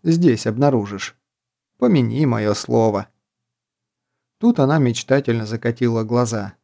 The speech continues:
«А ведь я тоже мечтала вернуться и показать им всем.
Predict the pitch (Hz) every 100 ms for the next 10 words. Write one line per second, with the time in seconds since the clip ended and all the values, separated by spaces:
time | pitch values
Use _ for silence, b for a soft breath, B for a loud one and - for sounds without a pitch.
0 | _ _ _ _ _ _ _ _ - 110
1 | 139 151 196 202 190 202 175 147 135 -
2 | 127 123 120 127 123 135 170 - 156 151
3 | 117 _ 135 123 127 135 123 110 107 120
4 | 120 120 - 123 95